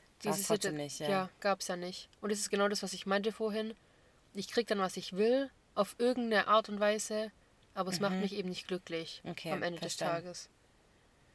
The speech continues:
Speaker 1: Verstanden. Cool. Richtig krass. Wirklich richtig krass. Und hier wären wir wieder beim Thema, ich glaub, als Elternteil <laughs> kannst du nie alles richtig
Speaker 2: Nein,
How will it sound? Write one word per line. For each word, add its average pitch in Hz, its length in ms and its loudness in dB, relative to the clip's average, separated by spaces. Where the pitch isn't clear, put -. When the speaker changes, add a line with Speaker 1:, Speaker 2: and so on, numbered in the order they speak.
Speaker 1:
Verstanden. 151 460 -12
Cool. 208 240 2
Richtig - 380 -4
krass. - 460 0
Wirklich 196 400 0
richtig 175 320 -6
krass. - 480 -4
Und 170 140 -6
hier 208 180 0
wären 190 180 6
wir 165 120 -4
wieder 160 480 2
beim 160 220 2
Thema, 165 500 0
ich - 140 -10
glaub, 175 340 0
als 165 140 -4
Elternteil 190 640 -2
<laughs> - 120 -20
kannst - 520 4
du 214 60 0
nie 208 480 2
alles 185 380 0
richtig 196 220 -4
Speaker 2:
Nein, 196 340 4